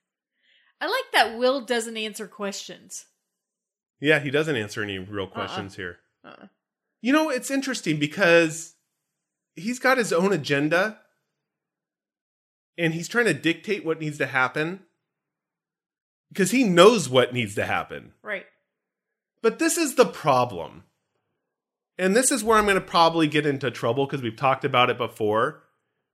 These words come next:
Speaker 2: But maybe this changes it, because if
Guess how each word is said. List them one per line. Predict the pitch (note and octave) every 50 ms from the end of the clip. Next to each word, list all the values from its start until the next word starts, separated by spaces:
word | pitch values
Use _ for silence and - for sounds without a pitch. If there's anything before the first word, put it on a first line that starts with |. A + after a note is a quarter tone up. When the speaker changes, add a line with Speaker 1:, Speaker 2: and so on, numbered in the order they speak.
| _ _ _ _ -
Speaker 2:
But | F#3+ G3+ G#3
maybe | G#3+ A3+ B3+ C4+ C#4
this | C4+ C#4 B3 - -
changes | - - G3+ F3+ G3+ A3 A#3 F#3 F#3 D3+ A#2+ A2
it, | F2+ D#2 - - - B2
because | D#3+ D#3 - G#3 G3 - - -
if | G#3 G3 F#3+ -